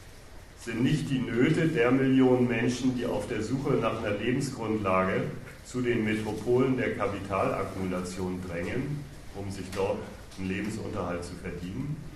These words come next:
sondern das Problem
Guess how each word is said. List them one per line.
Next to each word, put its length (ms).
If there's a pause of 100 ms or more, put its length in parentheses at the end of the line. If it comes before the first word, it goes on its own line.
(1200)
sondern 260
das 160
Problem 800